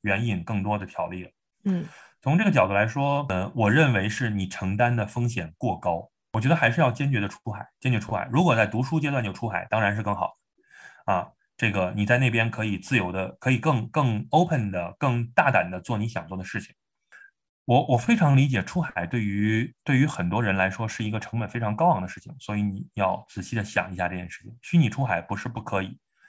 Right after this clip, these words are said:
Speaker 1: 但在适当的时机，我觉得特别是对于年轻人来说，因为你的包袱很轻，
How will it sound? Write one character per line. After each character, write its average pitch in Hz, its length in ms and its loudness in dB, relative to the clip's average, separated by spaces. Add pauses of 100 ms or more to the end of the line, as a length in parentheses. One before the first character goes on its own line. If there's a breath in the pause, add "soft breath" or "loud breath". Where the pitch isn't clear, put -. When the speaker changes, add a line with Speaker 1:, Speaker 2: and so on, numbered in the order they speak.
(340 soft breath)
Speaker 1:
但 104 400 2
在 107 280 2
适 - 240 -6
当 143 220 0
的 127 60 0
时 95 220 -8
机， 104 420 -8 (640)
我 101 140 -2
觉 95 220 -4
得 101 520 2
特 190 140 2
别 110 120 4
是 123 120 -2
对 131 160 0
于 104 100 0
年 98 180 -2
轻 131 160 -2
人 101 100 2
来 87 120 -6
说， 87 220 -10
因 117 100 0
为 123 80 0
你 110 160 -2
的 85 80 -10
包 117 260 2
袱 113 200 -4
很 90 200 -10
轻， - 360 -6